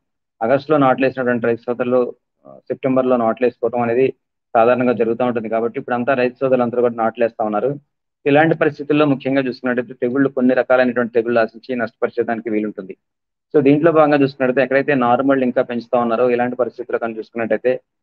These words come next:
నారుకోళ్ళు తెగులు ఆశించేదానికి అవకాశం ఉంటుంది. కాబట్టి నారుకోళ్ళు తెగులు నివారణ కనుక చూసుకున్నట్టయితే, so ముఖ్యంగా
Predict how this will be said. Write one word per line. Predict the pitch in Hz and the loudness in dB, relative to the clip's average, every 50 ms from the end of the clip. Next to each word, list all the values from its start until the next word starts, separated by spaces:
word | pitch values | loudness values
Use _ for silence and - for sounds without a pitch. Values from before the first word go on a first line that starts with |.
| _ _ _ 117 | _ _ _ -4
నారుకోళ్ళు | 117 113 123 127 131 - 143 143 135 | 0 2 2 2 2 2 2 2 2
తెగులు | 139 135 123 127 123 | 2 0 2 4 2
ఆశించేదానికి | 120 120 - 117 - 127 120 120 117 110 110 | 2 2 -2 -4 -2 0 0 0 0 -2 -2
అవకాశం | 107 110 - 117 110 - 113 | -4 -2 -2 -2 -2 -2 -8
ఉంటుంది. | 113 - 110 110 107 | -12 -10 -10 -8 -6
కాబట్టి | 110 104 104 107 - - 131 127 | -4 -4 -4 -6 -6 -10 -10 -8
నారుకోళ్ళు | 120 117 113 117 127 123 - 135 131 123 | -4 -2 -2 -2 -2 -2 -2 -4 -4 -2
తెగులు | - 127 113 123 117 | -4 -4 -4 -4 -6
నివారణ | 110 107 110 113 113 113 | -4 -2 -2 -2 -2 -4
కనుక | 110 113 113 107 104 | -6 -8 -10 -10 -14
చూసుకున్నట్టయితే, | 101 - _ - - 104 110 107 - 131 135 - - _ _ _ _ _ _ _ _ _ | -16 -18 _ -14 -10 -8 -8 -6 -4 -4 -6 -6 -8 _ _ _ _ _ _ _ _ _
so | - 131 | 0 0
ముఖ్యంగా | 131 127 - 147 147 143 143 143 143 143 | 0 0 2 2 4 4 2 2 0 -6